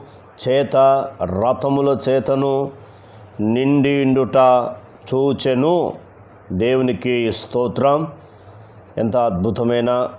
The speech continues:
మాటలు మనకిక్కడ కనబడతా ఉన్నాయి. ఒక్కసారి ఆలోచన చేయమని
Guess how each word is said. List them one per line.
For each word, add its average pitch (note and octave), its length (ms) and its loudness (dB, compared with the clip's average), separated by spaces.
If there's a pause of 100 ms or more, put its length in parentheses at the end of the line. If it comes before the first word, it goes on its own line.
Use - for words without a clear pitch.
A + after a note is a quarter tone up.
(140)
మాటలు A#2+ 680 0 (500)
మనకిక్కడ A2+ 720 -2 (220)
కనబడతా A2 520 -2
ఉన్నాయి. A2+ 480 0 (960)
ఒక్కసారి A2 720 -2 (360)
ఆలోచన A2+ 680 0 (260)
చేయమని B2+ 560 0